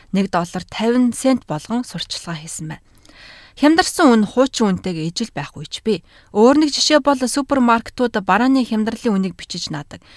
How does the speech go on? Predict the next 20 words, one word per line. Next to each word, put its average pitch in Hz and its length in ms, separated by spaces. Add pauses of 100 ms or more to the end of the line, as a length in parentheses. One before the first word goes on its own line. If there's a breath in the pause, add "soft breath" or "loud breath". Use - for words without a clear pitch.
(160 soft breath)
Гэхдээ 247 480 (240 soft breath)
та 185 160
шинээр 240 400
насан 233 240
хямдарсан 214 560
үнийг 202 240
сөхөөд 226 320
харвал 254 300 (340 loud breath)
доор 220 320
нь 240 160
өмнөх 233 320
үн 240 320
нь - 20 (300 loud breath)
одоогийн 277 480
хямдарсан 196 640
үнтэй 170 240
ижил 175 240
байгааг 151 400
олж - 80
харна. 185 320